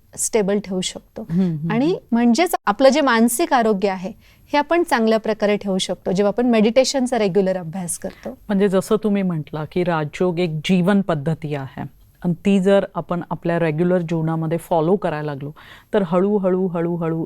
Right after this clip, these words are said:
Speaker 2: स्थिरपणा एक लाईफमध्ये येईल आणि कुठलंही डिसिजन एकदा प्रॉपर झालंय की पुढं लाईफ सगळी व्यवस्थित होत आहे. जसं तुम्ही आत्ता म्हटलं की मानसिक आरोग्यासाठी मेडिटेशन किंवा राजयोग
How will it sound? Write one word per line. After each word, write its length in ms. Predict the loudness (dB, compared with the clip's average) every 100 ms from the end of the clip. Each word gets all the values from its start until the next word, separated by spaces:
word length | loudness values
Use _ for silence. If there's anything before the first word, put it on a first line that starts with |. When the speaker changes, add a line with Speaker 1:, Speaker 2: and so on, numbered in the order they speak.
| -8
Speaker 2:
स्थिरपणा 1160 | -12 -2 2 4 2 -6 _ _ _ -4 -2 -4
एक 200 | -4 -2
लाईफमध्ये 640 | -2 -4 -4 -2 0 0
येईल 240 | -2 -4 -8 -16 -20 -20 -6
आणि 440 | -2 0 0 -2 0
कुठलंही 340 | -2 2 2 2
डिसिजन 640 | 4 2 4 2 4 4
एकदा 280 | 4 2 0
प्रॉपर 420 | 2 0 2 2
झालंय 400 | 2 -2 -2 -8
की 380 | -6 0 2 0 -4 -20 -2
पुढं 200 | 2 4
लाईफ 420 | 4 4 2 0
सगळी 220 | 0 2 2
व्यवस्थित 520 | 2 0 -4 -4 -8 -6
होत 80 | -6 -6
आहे. 100 | -8 -12 _ -2
जसं 240 | 0 2 2 2
तुम्ही 200 | 2 0
आत्ता 260 | -2 -2
म्हटलं 440 | 0 -2 -2 -4 -6 -6
की 240 | -6 -6 -10 _
मानसिक 540 | 2 2 2 0 -2 0
आरोग्यासाठी 840 | 0 -2 -2 -4 -4 -8 -6 -8 -8 _ -2
मेडिटेशन 640 | 0 0 -2 -4 -4 -6
किंवा 300 | -4 -2 -2
राजयोग 480 | 0 -2 -4 -4